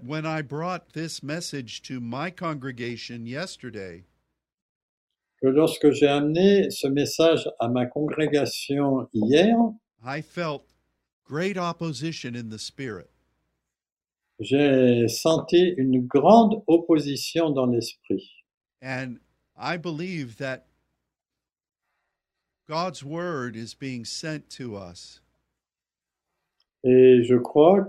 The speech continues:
Speaker 2: que la parole de Dieu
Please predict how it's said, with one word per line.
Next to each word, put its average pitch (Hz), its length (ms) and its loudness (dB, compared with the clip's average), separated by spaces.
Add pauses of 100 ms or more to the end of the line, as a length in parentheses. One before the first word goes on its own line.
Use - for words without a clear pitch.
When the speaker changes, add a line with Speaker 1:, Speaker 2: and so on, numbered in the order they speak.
Speaker 2:
que 127 1040 4 (500)
la 117 280 0
parole 170 420 4
de 151 120 4
Dieu 175 600 4